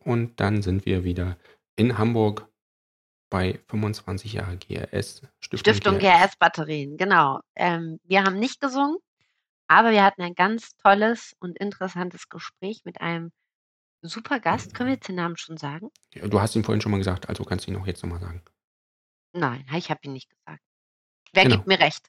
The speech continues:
Speaker 2: <laughs> Also, es war, ist Herr Eckert. Es ist Herr Eckert vom Z V E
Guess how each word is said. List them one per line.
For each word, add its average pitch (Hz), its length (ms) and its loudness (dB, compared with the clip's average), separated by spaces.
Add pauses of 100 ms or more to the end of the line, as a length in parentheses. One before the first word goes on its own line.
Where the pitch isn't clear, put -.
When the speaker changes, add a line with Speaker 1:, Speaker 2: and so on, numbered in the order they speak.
(120)
Speaker 2:
<laughs> 269 220 6 (280)
Also, 208 260 8
es 196 160 0
war, 202 120 8
ist 247 140 4
Herr 220 200 8
Eckert. 160 340 6
Es 185 120 -8
ist 202 120 -2
Herr 202 180 6
Eckert 277 300 4 (540)
vom 226 340 6
Z 233 300 2
V 180 280 6
E 180 240 -4